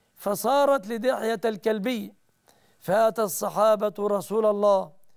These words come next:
صلى الله عليه وسلم قائلين: "يا رسول الله، إن في السبي امرأة لا تصلح إلا لك"، وأصروا على رسول الله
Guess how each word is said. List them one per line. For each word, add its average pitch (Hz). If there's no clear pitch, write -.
صلى 226
الله 220
عليه 208
وسلم 202
قائلين: 240
"يا 233
رسول 202
الله، 190
إن 202
في 160
السبي 220
امرأة 208
لا 233
تصلح 226
إلا 240
لك"، 254
وأصروا 247
على 240
رسول 226
الله 214